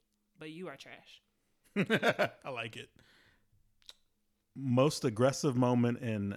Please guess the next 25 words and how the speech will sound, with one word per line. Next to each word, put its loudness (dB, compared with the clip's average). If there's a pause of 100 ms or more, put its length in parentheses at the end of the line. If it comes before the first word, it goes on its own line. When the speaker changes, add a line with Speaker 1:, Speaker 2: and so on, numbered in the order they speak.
Speaker 2:
black -2
female -4
cinema. -14 (800)
<clears throat> -
Speaker 1:
Mm. -8 (2000)
Speaker 2:
Both 2
involving 2
Michael -2
Beach. -8 (380)
Angela 4
Bassett 0 (120)
burning 0 (140)
the -10
car -2
and -6
waiting -4
to -6
exhale, -10 (520)
or -2
Vanessa -2
Williams -2
in -4
the -4
knife -6
scene -10